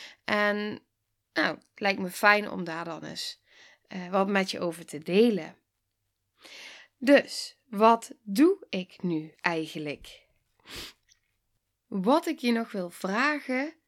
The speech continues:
voordat ik verder ga, is: ik wil je vragen om je mind open te zetten. Dus probeer gewoon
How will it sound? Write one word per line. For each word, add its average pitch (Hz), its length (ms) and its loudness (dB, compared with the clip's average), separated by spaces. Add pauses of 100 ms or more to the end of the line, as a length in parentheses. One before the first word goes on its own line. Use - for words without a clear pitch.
(340)
voordat 277 600 -2
ik 190 360 -12 (160)
verder 247 560 -4
ga, 208 440 -8
is: 190 200 -8
ik 196 140 -14
wil 202 100 -8
je 180 200 -10
vragen 254 840 -4 (520)
om 226 160 0
je 185 180 0
mind 285 640 2 (760)
open 240 400 4
te - 140 -16
zetten. - 340 -14 (1600)
Dus 240 200 0
probeer 320 680 4
gewoon 285 720 4